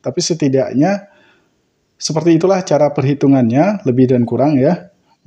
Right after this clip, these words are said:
Karena wadah yang saya gunakan ini adalah wadah seratus mili juga, teman-teman, ya. Nah, jadi saya kira untuk takarannya itu pas, teman-teman, ya.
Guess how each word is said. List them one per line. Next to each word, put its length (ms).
Karena 240
wadah 320
yang 80
saya 160
gunakan 400
ini 240
adalah 160
wadah 280
seratus 440
mili 240
juga, 240
teman-teman, 560
ya. 240
Nah, 240
jadi 240
saya 240
kira 560
untuk 160
takarannya 640
itu 480
pas, 240
teman-teman, 480
ya. 120